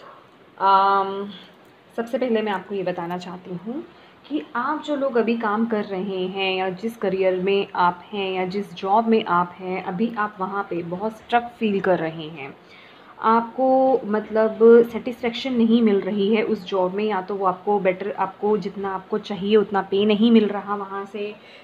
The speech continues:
मतलब कुछ भी problem, कुछ तो problem है वहाँ पे, आप अच्छा feel नहीं कर रहे और वहाँ से आप बाहर निकलना चाहते हैं। तो friends, आपके लिए ये time आ गया है कि आप वहाँ से बाहर आ जाएं, क्योंकि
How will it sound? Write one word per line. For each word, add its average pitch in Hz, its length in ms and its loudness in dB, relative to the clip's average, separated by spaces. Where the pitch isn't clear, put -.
मतलब 247 360 -4
कुछ - 380 -6
भी 247 240 2
problem, 208 480 2
कुछ - 280 -6
तो 277 80 2
problem 214 400 2
है 214 280 -6
वहाँ 214 340 -6
पे, 220 80 0
आप 208 200 -2
अच्छा 208 280 -10
feel 220 260 0
नहीं 214 260 -2
कर 190 140 -4
रहे 185 320 -2
और 233 580 4
वहाँ 240 360 2
से 294 160 2
आप 254 120 8
बाहर 208 340 -2
निकलना 190 380 2
चाहते 196 380 -4
हैं। 160 340 -8
तो 226 440 10
friends, 277 540 -2
आपके 233 440 0
लिए 233 220 2
ये 233 260 6
time 220 380 0
आ 202 100 4
गया 190 220 -2
है 220 340 0
कि 277 320 -8
आप 240 300 2
वहाँ 208 240 0
से 233 200 0
बाहर 220 420 0
आ 185 120 2
जाएं, 196 260 -6
क्योंकि 214 280 -6